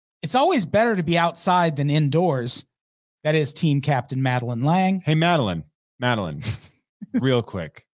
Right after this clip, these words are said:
Speaker 2: I hope you said other things that they just edited out of that quote.
Speaker 1: Yeah.
Speaker 2: Because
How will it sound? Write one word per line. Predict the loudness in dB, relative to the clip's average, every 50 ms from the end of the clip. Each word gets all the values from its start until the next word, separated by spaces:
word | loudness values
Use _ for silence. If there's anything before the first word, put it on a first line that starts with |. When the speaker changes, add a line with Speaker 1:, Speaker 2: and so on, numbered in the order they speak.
| _ _ _ -4
Speaker 2:
I | -2 0
hope | 0 2 0 -2 0 0
you | -2 0
said | 0 2 2 2 2
other | 2 2 0 -2
things | 0 0 0 0 0 -2 -4 -6 -4 -2
that | -2 -2 0
they | 0 0 0
just | 0 0 -2 -2 -4 -6 -8 -4
edited | -2 0 0 0 0 0 0
out | 0 0 0 0 0
of | -2 -2
that | -2 -2 -2 -2 -4 -8 _
quote. | -8 -4 0 0 0 0 -2 -6 _ _ _ _ _ _ _ _ _ -4
Speaker 1:
Yeah. | -4 -4 -2 -2 -2
Speaker 2:
Because | -2 -2 0 0 0 0 2 2 0 0